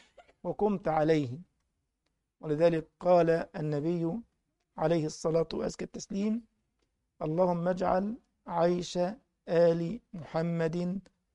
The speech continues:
قوتا. يعني إيه القوت؟ اللي بيحفظ على نعمة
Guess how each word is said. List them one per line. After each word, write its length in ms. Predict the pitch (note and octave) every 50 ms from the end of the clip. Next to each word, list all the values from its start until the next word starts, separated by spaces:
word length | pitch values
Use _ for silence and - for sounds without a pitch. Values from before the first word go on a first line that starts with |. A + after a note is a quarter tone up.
| _ _
قوتا. 920 | - F#3+ F#3+ G3+ G3+ F#3+ F3+ E3+ D#3 D3+ - D#3+ E3 E3 D#3+ D3+ C#3 C3 E3+ - _ _ _ _ _ _ _ _ _ _ _ _ _ _ _ _ _ _ _ G4 F#4+ _ _ _ _ _ _ _ _ _ _ _ _ _ _ _ _ _ -
يعني 260 | D#3+ D#3 D#3 E3 F3
إيه 60 | G3+
القوت؟ 420 | G#3 F#3+ - - F#3+ G3 G3+ G3 -
اللي 160 | F#3+ G3 F#3+
بيحفظ 480 | F3 F#3+ A#3 B3+ B3 - - G3 F#3 F#3
على 280 | F3 E3 E3+ F3+ E3+
نعمة 360 | E3+ F3 F3+ E3+ E3+ E3+ F#3